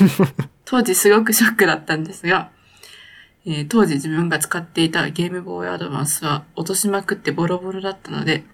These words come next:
それを心配した親の気持ちだったんだなと大きくなってから思い出しました。<laughs> その時サンタクロースはいないと思いましたが、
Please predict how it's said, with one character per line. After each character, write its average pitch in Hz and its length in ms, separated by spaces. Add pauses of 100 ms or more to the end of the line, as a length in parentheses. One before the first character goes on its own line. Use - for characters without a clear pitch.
そ - 160
れ 190 100
を 190 80
心 190 280
配 190 180
し 190 40
た - 140
親 185 140
の 190 100
気 190 120
持 190 120
ち - 320
だ 185 100
っ 190 100
た 143 100
ん 147 80
だ 143 100
な 160 160
と 165 280
大 165 140
き 165 100
く - 100
な 165 80
っ - 40
て - 120
か - 120
ら - 160
思 165 200
い 151 40
出 151 100
し 156 120
ま 151 100
し 165 60
た。 - 200 (680)
<laughs> - 720
そ - 160
の 220 100
時 226 300
サ 190 160
ン 190 60
タ 196 100
ク 214 100
ロ 196 80
ー 208 40
ス 196 120
は 160 100
い 156 100
な 175 120
い 185 60
と 151 100
思 185 140
い 214 80
ま 180 100
し - 80
た - 80
が、 170 240